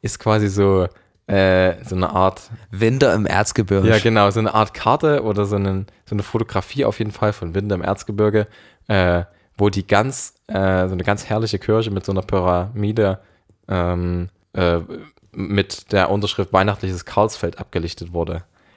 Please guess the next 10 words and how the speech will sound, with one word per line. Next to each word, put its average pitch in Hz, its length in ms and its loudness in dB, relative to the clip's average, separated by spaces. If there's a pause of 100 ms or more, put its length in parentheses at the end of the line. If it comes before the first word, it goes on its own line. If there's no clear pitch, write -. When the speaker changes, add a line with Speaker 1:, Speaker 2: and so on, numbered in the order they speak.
(160)
Speaker 1:
Was 120 220 4
am 147 140 2
Sicherungskasten 117 1200 0
<laughs> - 0 -
hängt 95 260 0
auf 95 140 0
jeden 95 220 -2
Fall. 87 240 -2
Speaker 2:
Genau. 104 380 0
Speaker 1:
Wichtig. - 480 -4